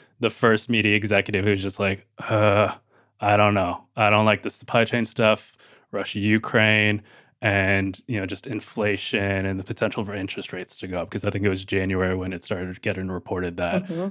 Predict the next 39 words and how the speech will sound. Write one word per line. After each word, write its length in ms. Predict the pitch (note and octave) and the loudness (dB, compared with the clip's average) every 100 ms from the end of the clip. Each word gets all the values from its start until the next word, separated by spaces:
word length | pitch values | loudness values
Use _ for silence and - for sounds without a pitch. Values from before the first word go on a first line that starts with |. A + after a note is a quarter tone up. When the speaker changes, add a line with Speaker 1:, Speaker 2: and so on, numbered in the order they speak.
| F#3 | -2
Speaker 1:
the 100 | G#2+ | 2
Fed 220 | G2+ F#2+ | 2 2
was 120 | F#2 | -2
gonna 160 | F#2+ F#2 | -4 -4
raise 200 | F2+ F2 | -4 -6
interest 360 | F#2 - - | -8 -12 -12
rates. 320 | - F#2 - - _ _ _ _ _ _ _ _ _ - | -10 -10 -14 -20 _ _ _ _ _ _ _ _ _ -2
That 240 | G#2+ A#2 | 4 8
all 140 | G#2+ F#2 | 8 6
happens. 680 | F#2 F2 F#2 F2 F2 - - _ _ _ _ _ _ _ | 2 -2 -8 -8 -10 -12 -20 _ _ _ _ _ _ _
April, 560 | A2 A2 A2 G#2+ G2+ G2 | 2 4 4 6 6 4
May, 440 | G2+ G2+ G2+ F2+ | 0 2 4 4
it 140 | F2+ G2 | 0 -4
seems 200 | G2+ F#2 | -8 -6
like, 100 | A2+ | 2
"Oh 180 | G#2+ G2+ | 4 6
no, 320 | G2+ F2+ - _ | 2 -2 -8 _
something, 720 | - A2 G2 G#2 G2+ G2 G2 - | -6 -4 -2 0 0 0 -6 -10
something 360 | - A2 A#2 A2 | -4 0 2 4
not 260 | G2+ G2+ | 4 2
good 400 | A#2 G2 F#2 - - | 0 0 -2 -6 -6
is 180 | A2 G2 | -6 -6
potentially 520 | A2 G#2 F#2+ - G2 | -6 -4 -4 -4 -2
happening." 540 | G2 F2+ G2 F#2+ F#2 | -2 -4 -6 -6 -6
Started 320 | - G#2 F#2+ - | -6 -2 -2 0
coloring 420 | A2 G2 F#2 F#2+ | 2 2 2 0
into 360 | F#2+ - G2+ | -4 -4 -4
a 40 | F#2 | 0
lot 220 | G2 F#2+ | 2 4
of 60 | F#2+ | 2
the 40 | |
conversations 640 | F#2 G2+ G2 G#2+ F#2+ G2+ | -2 -4 -2 -4 -4 -6
in 60 | G2 | -6
the 80 | F#2+ | -2
market, 340 | F#2 F#2+ G2 | -2 -4 -6
the 60 | G2+ | -6
early 260 | G2 F#2+ F#2+ | -4 -2 -2
upfront 380 | F2 - F#2+ | -4 -6 -8
talks. 500 | - G2 F#2 - - | -4 -2 -2 -6 -14